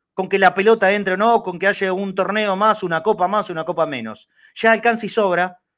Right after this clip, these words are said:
con tener lo más lindo, que es ser hincha de Boca, disfrutar ser hincha de Boca. Y eso va, va a ser lo que celebremos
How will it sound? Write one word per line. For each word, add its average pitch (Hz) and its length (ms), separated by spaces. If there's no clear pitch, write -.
con 160 160
tener 196 180
lo 190 100
más 185 200
lindo, 139 480
que 185 80
es 175 80
ser 208 120
hincha 185 220
de 151 60
Boca, 113 360
disfrutar 175 520
ser 208 160
hincha 175 220
de 156 60
Boca. 117 320
Y 240 160
eso 302 180
va, 262 220
va 240 400
a 254 40
ser 240 180
lo 233 100
que 185 60
celebremos 196 680